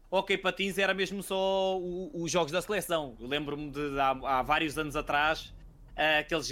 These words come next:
aqueles magníficos jogos, aqueles grandes confrontos em, em hockey em patins, que era, que era espetacular. Prendia-nos basicamente toda a gente em casa. Eh, acaba por ser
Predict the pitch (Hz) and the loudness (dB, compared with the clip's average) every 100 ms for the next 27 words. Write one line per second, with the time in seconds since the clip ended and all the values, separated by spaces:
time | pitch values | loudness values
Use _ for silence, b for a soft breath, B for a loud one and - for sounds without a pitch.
0 | 156 151 - 147 151 151 147 151 156 147 | -4 -4 -2 -2 0 0 0 -4 -4 -4
1 | 143 151 147 147 151 143 131 143 151 139 | 0 2 0 -4 -4 -6 -2 -2 -2 -6
2 | 160 139 147 147 139 - 143 139 139 139 | -8 -8 -6 -8 -8 -6 -4 -4 -4 -6
3 | 139 135 143 151 147 139 143 - 147 156 | -6 -6 -2 0 0 -4 -4 -4 -4 -4
4 | - 147 147 151 143 - _ - 156 151 | -2 2 2 2 -2 -6 _ 2 2 2
5 | 160 - 160 156 151 165 - _ - - | 0 0 -2 4 4 4 0 _ -20 -20
6 | - 190 175 151 165 156 139 151 147 147 | -2 0 0 2 0 0 0 0 0 -4
7 | 147 151 147 147 139 139 139 120 135 139 | -4 -2 -2 -2 -4 -2 -2 -2 -6 -6
8 | 151 170 170 202 214 208 - 202 214 233 | -4 -2 0 0 0 -4 2 2 2 -2